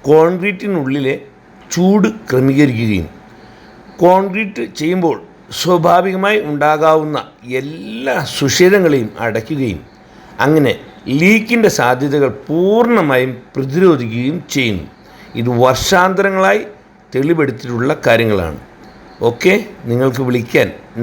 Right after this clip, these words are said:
നമ്പർ തരികയാണ്, തൊണ്ണൂറ്റിയേഴ് നാൽപത്തി അഞ്ച് അറുന്നൂറ്റി എഴുപത് നൂറ്റി അൻപത്തി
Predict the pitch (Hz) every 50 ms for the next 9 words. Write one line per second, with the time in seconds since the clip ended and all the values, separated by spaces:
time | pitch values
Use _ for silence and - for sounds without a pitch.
0 | 120 120 123 131 135 151 139 - - - - - - - - - 117 113 113 117
1 | 135 139 123 113 117 143 - - - - - - - - - 131 139 151 165 175
2 | 156 139 160 151 123 117 120 123 123 147 175 - - - - - - - - 135
3 | 131 139 135 113 - - 165 165 - 190 - - - 117 123 120 113 - - 175
4 | 185 185 - - - - - - 104 120 127 127 143 160 160 170 156 165 185 185
5 | - 127 120 120 120 120 120 117 117 131 147 135 139 160 147 175 208 226 - -
6 | - - - - - - 127 131 143 151 170 160 - - - 202 214 - - -
7 | - - - - - - - - 113 123 139 156 170 170 151 165 147 - - 107